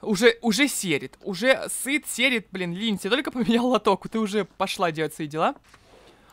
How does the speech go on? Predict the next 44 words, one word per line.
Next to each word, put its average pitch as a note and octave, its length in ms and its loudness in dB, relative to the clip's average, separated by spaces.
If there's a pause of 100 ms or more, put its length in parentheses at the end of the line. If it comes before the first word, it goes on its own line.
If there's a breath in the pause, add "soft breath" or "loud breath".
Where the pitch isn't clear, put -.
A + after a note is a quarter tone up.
(120 soft breath)
Очень G#3 300 2
нравятся F#3 760 4
вот - 140 -14
эти F3+ 140 -8
вот, D#3+ 260 -6
тут, F3+ 180 -8
короче, - 280 -8
классные F3+ 480 -4
межкомнатные F3 640 -4
двери, G3+ 220 -2
смотрите, E3+ 400 -8
вот C#3+ 40 -12
такие - 220 -12
вот. C#3+ 220 -10
Это E3+ 360 2 (340 loud breath)
с - 100 -14
каталога G3+ 340 2
типа - 200 -14
про-, F3+ 260 -6
ну, A3 120 -10
типа A#3+ 180 -4
гламурного A3+ 500 -2
винтажа, G#3 280 -6
что-то - 200 -16
такое, F#3 280 -2
я D#3 80 -6
забыла, E3 220 -6
как D3 120 -14
оно C#3 120 -12 (280 soft breath)
называется. D#3 720 -4 (680 soft breath)
"Гламурная F#3 460 -4
жизнь", B3 200 -6
по-моему, E3+ 280 -6
этот D3+ 100 -12
каталог D#3 300 -10
называется. C#3+ 460 -12
Ну, E3+ 40 -8
короче, F3 300 -4
он F3 240 -8
шикарный, D3+ 500 -4
эти - 160 -8
окна F3 240 -4
тоже D3+ 220 -6
отсюда. B2+ 400 -12